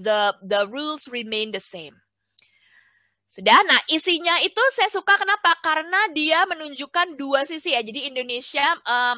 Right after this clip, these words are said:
eh, India, Indonesia, India. Nah, kamu bisa bikin seperti ini. Kalau bagian comparison and contrast, ini kan comparison contrast nih berarti paragrafnya. Bisa paragraf satu itu India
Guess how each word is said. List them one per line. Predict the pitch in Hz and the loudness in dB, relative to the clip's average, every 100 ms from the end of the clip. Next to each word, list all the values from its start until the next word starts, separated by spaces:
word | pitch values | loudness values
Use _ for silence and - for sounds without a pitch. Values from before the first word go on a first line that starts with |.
| - | -6
eh, | 226 240 - | -4 -4 -4
India, | 269 262 285 302 | -10 -4 0 0
Indonesia, | 220 240 254 311 | -2 -6 -6 -8
India. | 233 262 208 | -8 -2 -2
Nah, | 214 214 | -2 -4
kamu | 302 | -2
bisa | 403 392 302 | -2 -2 -2
bikin | 311 | -4
seperti | 392 - 294 294 | -8 -6 -6 -4
ini. | 262 | -6
Kalau | 247 277 370 | -2 2 2
bagian | 311 277 262 262 | 0 0 -2 -2
comparison | 311 277 285 294 339 392 427 392 | -2 -2 0 0 0 -4 -6 -6
and | 359 | -6
contrast, | 311 277 277 220 277 | -8 -10 -4 -4 -4
ini | 277 | -8
kan | 381 | -8
comparison | 427 285 269 277 262 | -6 -4 -4 -6 -6
contrast | 240 220 254 285 | -6 -4 -6 -6
nih | 277 | -8
berarti | 220 - | -8 -6
paragrafnya. | 226 202 180 160 - 180 - - - - | -6 -6 -10 -12 -8 -8 -8 -20 -20 -6
Bisa | 285 294 453 494 | -6 2 2 4
paragraf | 370 349 277 294 - | 4 4 0 -4 0
satu | 311 285 330 - 294 | 0 -2 -4 -10 -10
itu | - 311 294 - _ _ - 320 | -8 -6 -6 -6 _ _ -6 -6
India | 277 269 | -4 2